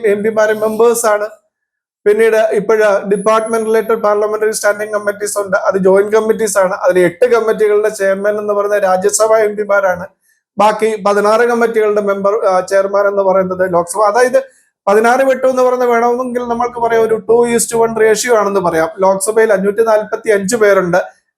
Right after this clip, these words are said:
ആ, രാജ്യസഭയിൽ ഇരുന്നൂറ്റി നാൽപ്പത്തി അഞ്ചേ ഉള്ളൂ. അതായത്, ഒരു ടു ഈസ്റ്റ് വൺ റേഷ്യോയിൽ എം പിമാരെ ഡിവൈഡ് ചെയ്ത് കമ്മിറ്റികൾ കൊടുത്തിരിക്കുന്നു. അപ്പോൾ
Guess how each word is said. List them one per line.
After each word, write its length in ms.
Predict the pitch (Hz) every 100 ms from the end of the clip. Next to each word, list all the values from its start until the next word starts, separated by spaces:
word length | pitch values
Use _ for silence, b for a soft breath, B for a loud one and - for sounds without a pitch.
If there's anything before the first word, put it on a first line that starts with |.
| -
ആ, 120 | 190
രാജ്യസഭയിൽ 720 | 190 202 208 226 220 220 214
ഇരുന്നൂറ്റി 560 | 208 202 220 214 226 226
നാൽപ്പത്തി 400 | 214 202 208 202
അഞ്ചേ 280 | 214 196 214
ഉള്ളൂ. 220 | 180 208
അതായത്, 220 | 208 220
ഒരു 140 | 247 226
ടു 240 | 233 254
ഈസ്റ്റ് 260 | 254 233 240
വൺ 200 | 214 214
റേഷ്യോയിൽ 360 | 196 196 202 226
എം 140 | 220
പിമാരെ 320 | 196 196 190 226
ഡിവൈഡ് 320 | 196 190 190
ചെയ്ത് 140 | 190
കമ്മിറ്റികൾ 480 | 214 196 196 190 208
കൊടുത്തിരിക്കുന്നു. 560 | 233 226 - 185 151 - b b b b
അപ്പോൾ 260 | 185 226 254